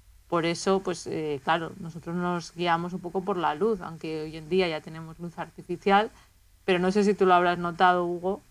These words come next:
que cuando hay más luz en verano, tienes menos sueño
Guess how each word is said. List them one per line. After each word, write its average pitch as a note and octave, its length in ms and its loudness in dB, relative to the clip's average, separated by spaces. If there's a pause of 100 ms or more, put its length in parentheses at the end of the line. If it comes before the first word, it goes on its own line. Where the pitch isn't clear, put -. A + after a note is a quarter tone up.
(200)
que E3 100 -12
cuando D3+ 460 -2
hay D#3 100 0
más E3+ 200 -4
luz F#3 240 -4
en F3 100 -6
verano, F#3 460 0 (520)
tienes E3+ 240 -2
menos D#3+ 280 -8
sueño F#3+ 420 0